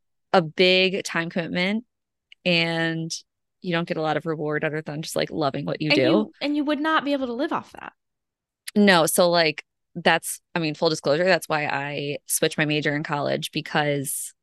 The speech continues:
Speaker 1: my <laughs> par-, I do not come from a wealthy family. And a lot of people who are able to go into that career path have parents that support
Speaker 2: Mm-hmm.
Speaker 1: them.
Speaker 2: That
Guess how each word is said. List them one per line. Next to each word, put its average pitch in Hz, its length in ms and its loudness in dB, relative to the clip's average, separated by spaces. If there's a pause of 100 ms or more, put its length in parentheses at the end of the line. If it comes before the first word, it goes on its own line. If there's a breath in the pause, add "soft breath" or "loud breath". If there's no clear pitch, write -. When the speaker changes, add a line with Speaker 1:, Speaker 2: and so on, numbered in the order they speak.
(140)
Speaker 1:
my 165 280 0
<laughs> - 120 -10
par-, 180 100 2
I 175 60 0
do 180 120 0
not 170 180 2
come 160 120 -4
from 196 180 0
a 139 60 -2
wealthy 139 320 -6
family. - 500 -2 (560 loud breath)
And 175 480 6 (720)
a 196 100 6
lot 175 240 6
of 170 120 0
people 160 460 2
who 151 480 -2
are 165 160 0
able 156 360 0
to 156 240 0
go 156 280 -2
into 165 160 -4
that 147 120 -2
career 139 200 -4
path 160 220 -4
have 151 200 -6
parents 151 380 -2
that 123 180 -2
support - 440 -2
Speaker 2:
Mm-hmm. - 0 -
Speaker 1:
them. 220 340 2
Speaker 2:
That 214 200 2